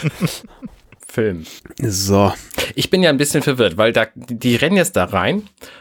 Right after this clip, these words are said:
Speaker 1: und im ersten Moment habe ich gedacht, boah, Mensch, der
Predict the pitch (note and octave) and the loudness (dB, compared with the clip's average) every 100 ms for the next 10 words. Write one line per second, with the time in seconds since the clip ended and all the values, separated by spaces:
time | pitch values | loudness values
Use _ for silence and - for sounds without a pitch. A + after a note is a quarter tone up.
0 | - - A#2+ B2+ A#2 - E3+ D3+ D3+ D3 | -6 0 2 2 0 0 2 2 2 0
1 | - B2 B2+ - G#2 G2+ G2 A2 - G2 | 0 0 0 0 2 2 2 0 2 0
2 | F2+ | 0